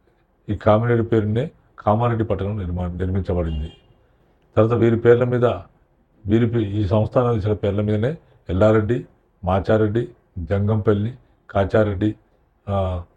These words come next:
ఆ, అనే గ్రామాల నిర్మాణం జరిగింది. తర్వాత రాజా సోమేశ్వరరావు ని-,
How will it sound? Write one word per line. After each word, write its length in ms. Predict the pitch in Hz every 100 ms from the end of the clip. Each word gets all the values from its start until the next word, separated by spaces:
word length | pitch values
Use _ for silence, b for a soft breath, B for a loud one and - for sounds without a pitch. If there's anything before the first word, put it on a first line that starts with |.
| _ _ _ 104
ఆ, 220 | 92 87
అనే 140 | 90
గ్రామాల 480 | 87 92 104 113 110
నిర్మాణం 520 | 87 98 98 104 - -
జరిగింది. 400 | 90 92 87 80 - _ _ _ _ _ _ _
తర్వాత 160 | 117 113
రాజా 360 | 104 104 127 123
సోమేశ్వరరావు 800 | 120 120 127 123 123 120 - - _ _ _ _ -
ని-, 220 | 101 92